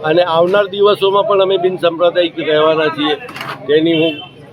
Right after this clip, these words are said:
ટીટોઈના નગરજનોને ખાતરી આપું છું. અને આ સરપંચ એ ફક્ત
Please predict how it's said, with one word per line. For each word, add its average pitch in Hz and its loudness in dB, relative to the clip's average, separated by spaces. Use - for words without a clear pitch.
ટીટોઈના 175 0
નગરજનોને 151 0
ખાતરી 135 -4
આપું 147 0
છું. 151 -6
અને 165 2
આ 190 0
સરપંચ 165 0
એ 170 -2
ફક્ત 180 -4